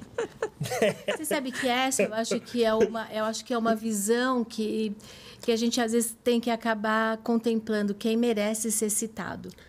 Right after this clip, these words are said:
Speaker 1: É.
Speaker 2: Eu acho que é uma questão,
Speaker 1: Eu,
Speaker 2: assim,
Speaker 1: eu,
Speaker 2: de
Speaker 1: c-, cê falando assim,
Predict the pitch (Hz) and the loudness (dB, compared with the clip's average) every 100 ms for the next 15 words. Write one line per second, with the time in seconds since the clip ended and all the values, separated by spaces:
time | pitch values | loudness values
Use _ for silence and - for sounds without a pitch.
0 | - - - - 175 139 208 202 196 214 | -20 -20 -20 -6 0 2 4 4 2 -2
1 | - 214 208 208 214 202 208 - 214 220 | -2 0 2 2 0 0 -4 -4 -2 -2
2 | - 214 208 214 220 214 - - - - | 0 2 2 0 0 -2 -8 -20 -20 -16
3 | - - - - - 208 185 185 175 160 | -16 -16 -18 -10 -8 0 0 2 2 0
4 | 160 - 220 - | 0 0 0 0